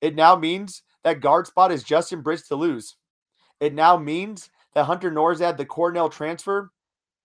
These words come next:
is that much more important of a get for Iowa. It now means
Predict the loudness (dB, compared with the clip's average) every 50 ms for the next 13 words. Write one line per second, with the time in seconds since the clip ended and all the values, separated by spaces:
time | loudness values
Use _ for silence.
0 | _ _ -6 -4 -4 0 4 4 4 4 4 2 -2 -2 -2 -2 -2 -2 -2 -2
1 | -2 -4 -4 -4 -2 -4 -4 -4 -4 -4 -4 -4 -4 -4 -4 0 2 4 4 4
2 | 2 -2 -6 -10 -12 -16 _ _ _ _ _ _ _ _ _ _ _ _ _ _
3 | _ _ _ _ _ _ _ _ _ _ _ _ _ _ _ _ _ _ _ _
4 | _ _ _ _ _ -8 -2 0 2 2 2 0 -2 -4 -6 -10 -14 -18 -20